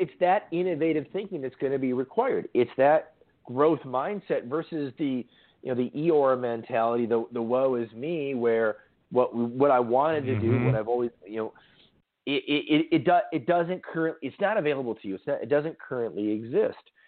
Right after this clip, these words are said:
Speaker 1: And, and I saw so many unique stories of people pivoting and,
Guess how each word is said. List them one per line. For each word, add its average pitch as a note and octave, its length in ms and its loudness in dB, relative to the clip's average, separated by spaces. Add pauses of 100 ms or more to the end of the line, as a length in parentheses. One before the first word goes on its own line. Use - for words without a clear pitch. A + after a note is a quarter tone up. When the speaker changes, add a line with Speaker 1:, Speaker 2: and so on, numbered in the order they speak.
(220)
Speaker 1:
And, B2+ 180 0
and C3 120 4
I C3 180 2
saw C#3+ 140 4 (160)
so F3+ 180 4
many G#3+ 200 0
unique D#3 480 0 (260)
stories D3 460 4
of A#2 180 -4
people C#3+ 360 -2 (120)
pivoting B2 580 2 (600)
and, B2 120 -4